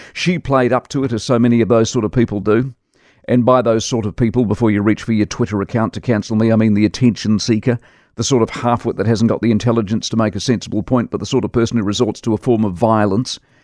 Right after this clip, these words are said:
to get their message across. You see, in my world, there isn't a lot of difference between a physical punch or some soup or some sauce. I mean, yes, one hurts more than the other, but the intent's the same.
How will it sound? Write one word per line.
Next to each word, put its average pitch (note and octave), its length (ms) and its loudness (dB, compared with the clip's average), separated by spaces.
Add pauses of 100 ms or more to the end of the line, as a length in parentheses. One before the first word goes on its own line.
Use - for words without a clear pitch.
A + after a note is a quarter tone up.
(140)
to A#2 60 -6
get A#2 180 2
their A2+ 100 2
message A2 340 0
across. B2 380 -2
You A2+ 60 -4
see, B2+ 160 -2
in A2+ 100 2
my B2+ 200 6
world, A2 260 2
there A2+ 100 2
isn't A2 140 -2
a G#2+ 60 2
lot A2 200 4
of G#2 120 0
difference F#2+ 340 -4 (320)
between A#2+ 260 2
a G2 60 0
physical G2+ 320 -2
punch A#2+ 420 -4 (400)
or A#2+ 140 2
some A2+ 160 0
soup B2 240 2
or A2 80 -2
some A2 160 -2
sauce. A2+ 300 -2
I A2 40 0
mean, G#2 160 2
yes, G#2+ 220 0
one G2 160 -4
hurts G#2+ 320 -4
more G#2 160 -2
than G2 140 -2
the G2+ 120 0
other, G2 160 0
but G2 140 -4
the A2 120 -4
intent's G2+ 360 -4
the - 100 -12
same. A2+ 300 -4